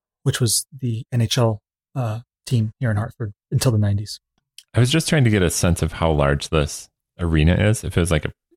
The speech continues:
Speaker 2: I wasn't picturing a professional arena. I
Speaker 1: Oh,
Speaker 2: was
Speaker 1: it's
Speaker 2: picturing more like Mariucci College Hockey Arena.
Speaker 1: No, no, it seats
Speaker 2: This
Speaker 1: like
Speaker 2: holds
Speaker 1: sixteen thousand, uh, and
Speaker 2: fourteen seven
Speaker 1: yeah.
Speaker 2: for ice hockey.
Speaker 1: Yep, that sounds
Speaker 2: or
Speaker 1: about right.
Speaker 2: sixteen thousand for concerts.
Speaker 1: Yep.
Speaker 2: Okay, so two Dunkins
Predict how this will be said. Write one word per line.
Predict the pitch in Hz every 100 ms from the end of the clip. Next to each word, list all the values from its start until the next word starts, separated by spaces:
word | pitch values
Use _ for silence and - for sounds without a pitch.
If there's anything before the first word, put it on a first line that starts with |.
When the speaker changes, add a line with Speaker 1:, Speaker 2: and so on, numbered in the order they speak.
| _ 104
Speaker 2:
I |
wasn't | 104 123 -
picturing | - - 101 78
a |
professional | - 82 82 - - 107
arena. | 110 117 131
I |
Speaker 1:
Oh, | 170
Speaker 2:
was | 170
Speaker 1:
it's | 180 -
Speaker 2:
picturing | - 82
more | 82 80
like | 78 73 -
Mariucci | 82 78 73 71 - 78 73 71 71 -
College | 82 76 73 65 -
Hockey | 69 64 67 64
Arena. | 64 55 50 - _ _ -
Speaker 1:
No, | 170 175 170 165 151 120 - - 147
no, | 156 147
it | 147
seats | - 180 135
Speaker 2:
This |
Speaker 1:
like | 147 -
Speaker 2:
holds | - 131 127 120
Speaker 1:
sixteen | 139 135
thousand, | 135 165 - 135 131 139 - 143
uh, | 127
and | 123 123
Speaker 2:
fourteen | - 117 104
seven | 95 120 92 82 71
Speaker 1:
yeah. | 69
Speaker 2:
for | 80 -
ice | 76 73
hockey. | - 67 - - 143
Speaker 1:
Yep, | 131 -
that | 143
sounds | - 78
Speaker 2:
or |
Speaker 1:
about | 113 120
right. | 110
Speaker 2:
sixteen | 107 87 73
thousand | 80 73 73
for | 78
concerts. | 82 76 -
Speaker 1:
Yep. | 143 -
Speaker 2:
Okay, | 175 82 -
so | 175
two | 160 226
Dunkins | 156 98 87 82